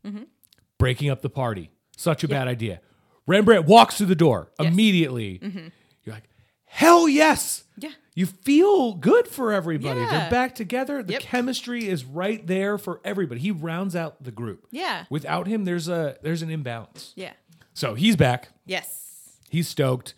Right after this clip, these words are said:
Speaker 1: Yes.
Speaker 2: And they go, "Guess what? We made a nuclear bomb."
Speaker 1: Uh-huh.
Speaker 2: And he's like, "What? Oh, wow. I really <laughs> wish I didn't do all that horrible
Speaker 1: I
Speaker 2: stuff
Speaker 1: know.
Speaker 2: at this swinger party."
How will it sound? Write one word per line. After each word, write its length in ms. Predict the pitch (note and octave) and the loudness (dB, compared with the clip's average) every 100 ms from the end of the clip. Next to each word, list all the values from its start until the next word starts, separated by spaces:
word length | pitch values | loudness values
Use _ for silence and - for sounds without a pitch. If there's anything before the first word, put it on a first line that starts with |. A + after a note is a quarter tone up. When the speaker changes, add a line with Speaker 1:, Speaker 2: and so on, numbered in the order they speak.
| _ | _
Speaker 1:
Yes. 340 | F3+ C#3 - | -12 -12 -14
Speaker 2:
And 80 | - | -6
they 60 | C3+ | -2
go, 120 | C3+ | -2
"Guess 280 | A#2 F#3 - | -2 -2 0
what? 280 | B3+ A3 - _ _ | -2 -2 -6 _ _
We 140 | E3 A#3+ | -2 0
made 340 | C#3+ C#3 D#3+ - | 2 0 -4 -4
a 80 | G3 | -2
nuclear 540 | D#3+ C3 C3+ F3 F3+ | 0 -2 -2 -2 -2
bomb." 400 | F3 G3+ A3+ G2+ - _ - | -2 -4 -6 -10 -16 _ -18
Speaker 1:
Uh-huh. 240 | G#3 F3+ - _ _ | -16 -16 -20 _ _
Speaker 2:
And 140 | D3+ | -8
he's 140 | C3+ A#2 | -8 -10
like, 80 | F2 _ | -16 _
"What? 340 | C3+ - - - _ _ _ _ _ _ _ _ | -6 -6 -8 -20 _ _ _ _ _ _ _ _
Oh, 80 | F3 | 0
wow. 520 | D#3+ G3+ A#3+ G#2+ - _ _ | 2 2 0 -2 -6 _ _
I 200 | A#2+ C#3 B2+ - _ - | -6 -6 -6 -10 _ 0
really 220 | D#3 F3+ | 2 4
<laughs> 80 | E3 | 2
wish 120 | B2+ | 0
I 80 | D#3 | 0
didn't 340 | A#2 F#3+ D3 | 0 -2 -2
do 160 | D3+ C3 | -2 2
all 160 | F3+ | 2
that 160 | F3 C#3+ | 2 -2
horrible 440 | A2+ D#3 E3+ D#3+ E3 | -2 -2 -2 -4 -2
Speaker 1:
I 80 | |
Speaker 2:
stuff 200 | C4 C4+ A#3 | 0 0 0
Speaker 1:
know. 40 | |
Speaker 2:
at 60 | F3+ | 0
this 200 | B3+ - | -2 0
swinger 320 | G#3 B3+ C4 | -2 0 -4
party." 500 | B3+ - - - B3 | -4 -10 -12 -12 -16